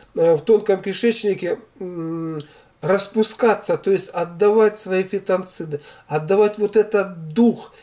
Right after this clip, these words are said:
И далее попадает в толстый кишечник и идет, знаете, вот там вот она в каком-то участочке отложилась, здесь отложилась, где, возможно, там различные паразиты имеются, где, эм,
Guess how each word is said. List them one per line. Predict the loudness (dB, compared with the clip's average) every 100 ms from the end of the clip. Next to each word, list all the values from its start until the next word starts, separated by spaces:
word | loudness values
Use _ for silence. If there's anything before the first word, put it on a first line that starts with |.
| _
И | -4
далее | -2 2 4 6 4
попадает | 0 0 2 2 2 -2
в | -12 -18 0
толстый | 2 2 2 -2
кишечник | 0 -6 -4 -6 -6 -12 -14 -20 -20 _
и | 0 2
идет, | 2 4 4
знаете, | 4 2 2 0
вот | -4 -4 _
там | 2 4 2
вот | 0
она | 0 0 0 -2 -20 -20 _
в |
каком-то | -2 2 2 2 0 0
участочке | -4 0 0 2 -2 0 0
отложилась, | 2 2 2 2 2 2 -8 -20 _
здесь | -8 0 2 4 2
отложилась, | 4 4 2 2 2 4 2 -2 -16 -6
где, | -4 2 2 0 -2
возможно, | 0 2 0 0 2 2
там | 4
различные | 4 2 -2 -4 -2 0
паразиты | 4 2 2 -4 -6 -2 -2
имеются, | -2 -2 -2 -4 -6 -12 _
где, | -2 2 2 0 -8 2
эм, | 4 6 6 4 0 -4 -10 -12 -14 -14 -14 -16 -18 -16 -12